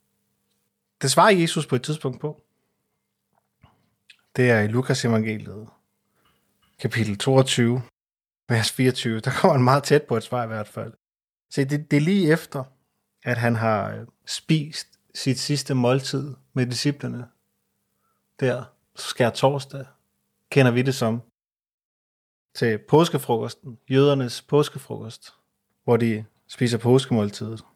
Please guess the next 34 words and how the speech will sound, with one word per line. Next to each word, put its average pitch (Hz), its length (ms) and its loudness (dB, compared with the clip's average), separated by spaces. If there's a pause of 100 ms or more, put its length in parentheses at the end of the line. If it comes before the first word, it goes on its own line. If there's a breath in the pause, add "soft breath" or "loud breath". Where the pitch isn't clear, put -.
(800)
Og 123 100 -6
så - 80 -8
siger 131 100 6
han 123 80 6
til 131 180 2
dem, 127 180 2 (360)
han - 240 -10
fortæller 139 360 4
dem, 113 160 0
at, 107 400 -6 (440)
at 113 80 -2
der - 0 -
er 110 80 0
nogen, 123 200 6
der 139 60 6
skal 110 260 -4
forråde 117 380 4
ham. 110 240 -2 (120)
Han 113 120 -6
siger 113 140 -2
faktisk, 110 340 2
"Han, 139 220 2
som 120 160 -8
forråder 117 340 0
mig, 107 180 -6
har 113 200 -6
sin 110 180 -4
hånd 120 360 -4 (500)
her 113 200 -4
på 107 260 -8 (480)
bordet 127 340 2
sammen 110 240 0
med 110 100 0
mig." 107 180 -6